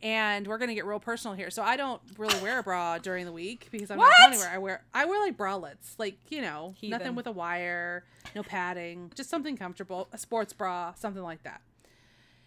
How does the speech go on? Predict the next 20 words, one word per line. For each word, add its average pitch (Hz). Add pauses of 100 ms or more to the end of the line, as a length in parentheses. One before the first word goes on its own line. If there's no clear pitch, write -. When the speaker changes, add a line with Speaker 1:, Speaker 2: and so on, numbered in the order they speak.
(200)
Speaker 1:
And 233 (200)
I 214 (500)
get, 247
I 226
get 214
targeted 254
for 220
this 202
freaking 196
ad, 139 (100)
and 190
I'm 180
like, 175 (120)
so 214
it's 196 (100)
Lively. 196 (100)
Have 175
you 185
seen 202
this? 240